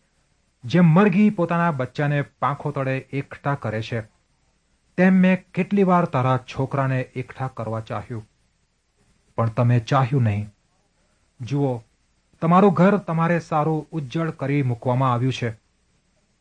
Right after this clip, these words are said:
હું તમને કહું છું કે તમે કહેશો કે પ્રભુને નામે જે આવે છે તેને ધન્ય છે,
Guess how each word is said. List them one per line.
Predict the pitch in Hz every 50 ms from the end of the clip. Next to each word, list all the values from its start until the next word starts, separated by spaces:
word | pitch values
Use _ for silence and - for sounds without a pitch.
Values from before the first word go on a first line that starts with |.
| _ _ -
હું | 151 143
તમને | - 143 143 156 151
કહું | - 135 127 123
છું | 120 - 139 127 117 117 _ _ _ _ _ _ _ _ -
કે | 190
તમે | 185 - 196 208 214
કહેશો | 214 185 165 165 160 - 175 156 120 - - _ _ _ _ _ _ _ _ _ _ _
કે | - 135
પ્રભુને | 120 - 139 151 147 165 170 165 175 175 170
નામે | 160 147 143 147 147 143
જે | 120 - 143
આવે | 127 110 110 123 123
છે | - - 127 117
તેને | 110 - _ _ _ _ - 120 123 120
ધન્ય | 113 104 127 139 139 139 139 127
છે, | - - 117 107